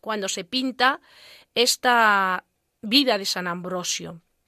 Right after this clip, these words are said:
El comitente, en este caso, fue un personaje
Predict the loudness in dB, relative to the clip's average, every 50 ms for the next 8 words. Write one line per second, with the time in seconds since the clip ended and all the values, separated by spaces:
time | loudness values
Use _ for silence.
0 | _ _ _ _ _ _ _ _ _ _ _ _ _ _ _ _ _ _ _ _
1 | _ _ _ _ _ _ _ _ _ 4 4 4 4 8 6 6 6 6 2 2
2 | 2 4 4 2 0 0 -2 -2 -2 -2 -6 _ _ _ _ _ _ _ _ _
3 | _ _ -4 -2 0 0 0 -2 -2 0 2 2 2 2 0 0 -2 -2 -4 -6
4 | -4 0 2 4 2 2 0 -2 -6 -6 -2 -2 -2 -2 -2 -4 0 0 0 0
5 | 0 -2 -2 -2 -2 -2 _